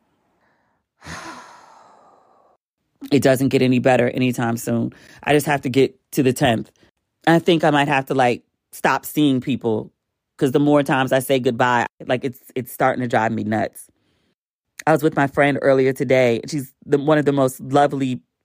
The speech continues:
amazing people on the planet. Like, I just, I love her. We went and had a drink on the top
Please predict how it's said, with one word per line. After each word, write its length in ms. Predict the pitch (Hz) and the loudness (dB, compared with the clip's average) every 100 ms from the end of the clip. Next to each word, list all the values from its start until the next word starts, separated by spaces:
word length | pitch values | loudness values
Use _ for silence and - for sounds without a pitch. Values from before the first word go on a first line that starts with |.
| _ _ - | _ _ -2
amazing 560 | 143 139 147 147 135 | 0 4 4 4 -2
people 500 | 127 139 131 123 120 _ | -4 -4 0 0 0 _
on 160 | 131 127 | -2 0
the 60 | 123 | 0
planet. 460 | - 123 113 101 _ - | 0 0 0 -4 _ -4
Like, 160 | 143 117 | -2 0
I 140 | 147 | 0
just, 300 | 135 139 - - | 0 -4 -4 -4
I 80 | 143 | 0
love 280 | 135 135 127 | 2 2 2
her. 260 | 113 101 - _ _ _ | -2 -4 -10 _ _ _
We 100 | 147 | -6
went 160 | 147 165 | -4 -2
and 60 | |
had 120 | 156 139 | 0 0
a 60 | |
drink 400 | 135 143 139 127 - _ _ _ _ | 0 -2 -2 -4 -14 _ _ _ _
on 140 | 147 143 | -2 0
the 80 | |
top 380 | 131 151 135 131 | -2 0 0 0